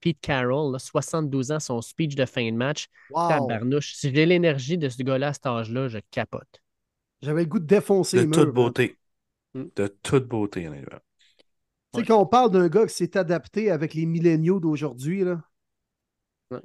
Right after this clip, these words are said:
Speaker 1: il est
Speaker 2: Wow.
Speaker 1: là.
Speaker 2: Bill Belichick devrait prendre des notes.
Speaker 1: <laughs> Je le vois pas faire ça, ça, je te le garantis.
Speaker 2: <laughs> Au Minnesota,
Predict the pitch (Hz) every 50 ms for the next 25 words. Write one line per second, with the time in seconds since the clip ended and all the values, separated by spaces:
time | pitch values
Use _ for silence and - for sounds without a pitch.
0 | _ - 127 127 127 151 123 120 113 - _ _ _ _ _ _ _ _ _ _
1 | _ _ _ _ _ _ _ _ _ - 127 151 156 151 139 160 151 156 143 -
2 | 165 160 156 147 151 131 139 139 - 135 135 139 139 135 131 131 123 120 104 -
3 | _ - - _ _ _ _ _ _ _ _ _ _ _ _ _ - 143 139 -
4 | - - - - - - _ _ _ _ - 156 165 156 165 147 - 240 185 -
5 | - - - - _ _ _ - 147 143 127 139 143 131 - 143 139 - 127 123
6 | 123 - 151 147 - - 127 - - 120 117 123 120 117 120 117 110 - - -
7 | 135 - 143 - _ - 185 - - - 175 151 - - - 160 - _ _ -
8 | - - - _ _ _ _ - 196 247 269 247 214 202 240 294 302 311 302 -
9 | - - 277 247 - - 254 269 254 190 -